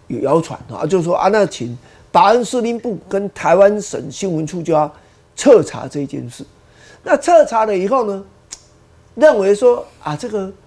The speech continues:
实际上并没有泄露国家机密啊，也这个要不要回来让机密？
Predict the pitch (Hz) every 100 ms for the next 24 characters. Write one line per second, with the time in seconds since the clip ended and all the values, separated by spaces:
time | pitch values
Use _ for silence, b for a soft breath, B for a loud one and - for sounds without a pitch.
0 | b b b b - 196 247 247 247 214
1 | 262 208 185 240 180 143 139 135 143 _
2 | b b b b - - 247 240 226 180
3 | - _ _ _ _ - 190 220 226 -
4 | 240 240 180 131 87 208 214 320 311 247
5 | - 320 311 220 254 220 220 180 208 220
6 | 196